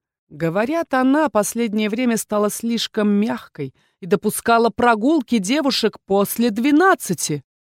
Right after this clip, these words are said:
И это не повод. Пострадавшая пуста, как мыльный пузырь. Декан сверкнул глазами. "Прошу попридержать слухи и сплетни.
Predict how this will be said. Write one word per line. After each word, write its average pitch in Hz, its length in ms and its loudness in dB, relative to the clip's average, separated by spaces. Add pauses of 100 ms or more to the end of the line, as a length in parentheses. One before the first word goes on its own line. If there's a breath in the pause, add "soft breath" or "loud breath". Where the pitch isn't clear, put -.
(240)
И 156 140 -2
это 151 260 0
не 160 140 4
повод. 151 720 0 (300)
Пострадавшая 208 960 -2
пуста, 247 560 0
как - 260 -6
мыльный 226 560 2
пузырь. 254 720 0 (480)
Декан 233 480 -2
сверкнул 165 560 -2
глазами. 143 580 -4 (440)
"Прошу 202 520 0
попридержать 233 760 2
слухи 196 420 -2
и 190 60 0
сплетни. 170 600 -2